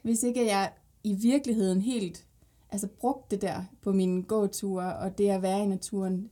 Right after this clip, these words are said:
Speaker 1: sanseligheden, og det at lægge mærke til, hvordan lyder der, hvordan ser der ud,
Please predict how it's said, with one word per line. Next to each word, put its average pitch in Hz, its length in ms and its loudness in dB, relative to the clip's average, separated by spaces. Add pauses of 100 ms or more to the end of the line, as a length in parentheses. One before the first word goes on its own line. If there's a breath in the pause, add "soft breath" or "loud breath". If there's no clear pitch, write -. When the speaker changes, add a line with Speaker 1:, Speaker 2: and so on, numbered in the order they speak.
Speaker 1:
sanseligheden, 185 720 0
og - 140 -10
det 185 120 0
at 175 140 -2 (260 soft breath)
lægge 180 240 -4
mærke 180 240 0
til, 180 220 -4 (280)
hvordan 180 320 2
lyder 202 360 4
der, 170 180 -2 (180)
hvordan 180 340 -2
ser 185 220 -2
der 175 100 -2
ud, 185 260 -4